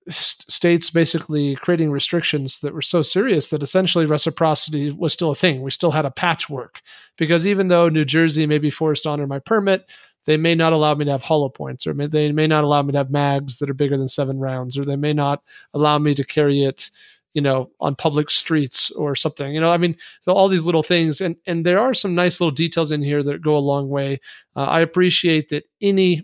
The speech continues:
permit from any state alin-, means you can carry in any state. So if I live in New York City or New Jersey and I can't get a permit, they, you know what, <laughs> they, they just lost a lot of, a lot of power, because now I just go get a permit from Utah or Virginia, Florida, Arizona or something,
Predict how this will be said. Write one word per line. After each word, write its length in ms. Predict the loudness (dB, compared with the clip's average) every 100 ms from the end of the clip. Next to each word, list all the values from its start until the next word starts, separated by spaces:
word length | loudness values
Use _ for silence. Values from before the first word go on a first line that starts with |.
| _
permit 340 | -2 0 0
from 200 | -2 -6 -2
any 320 | 0 2 2
state 480 | 0 -4 0 0 0 -4
alin-, 400 | -2 0 0 -4 0
means 300 | 2 2 0
you 100 | -2
can 160 | -4
carry 360 | -4 0 2 0
in 260 | -2 -4 -2
any 220 | -4 -4
state. 400 | -6 -4 -6 -6
So 340 | -6 -4 -4 -6 -20 -20 _
if 140 | -4 0
I 80 | 2
live 240 | 2 2
in 320 | 0 -2 -4 -6
New 140 | 0 2
York 260 | 2 2
City 300 | 0 0 0
or 60 | 0
New 100 | -2
Jersey 320 | -2 -2 -2
and 80 | -6
I 60 |
can't 240 | -6 -10 -2
get 120 | -2
a 40 |
permit, 440 | 0 -2 0 -2 -4 -20 _ _ _ _ 2
they, 140 | 2
you 180 | 2 0
know 100 | 4
what, 260 | 2 0 -8 -8 -8 -8 -14
<laughs> 120 | _
they, 120 | 0 0
they 220 | 2 2
just 240 | 2 2
lost 260 | 2 2 0
a 40 |
lot 180 | 0 2
of, 260 | 0 -2 -6
a 80 | -4
lot 200 | -2 -2
of 180 | -2 -4
power, 320 | -2 2 2
because 240 | 0 -4 0
now 120 | 2
I 100 | 2
just 120 | 0
go 100 | -2
get 120 | -2
a 40 | -2
permit 280 | -2 -2
from 120 | -4 -2
Utah 340 | -2 0 -2
or 80 | -2
Virginia, 400 | -2 -2 -2 -4
Florida, 520 | -2 -2 0 -2 -2
Arizona 440 | -2 -2 -2 -2 -2
or 60 |
something, 440 | -2 -4 -6 -8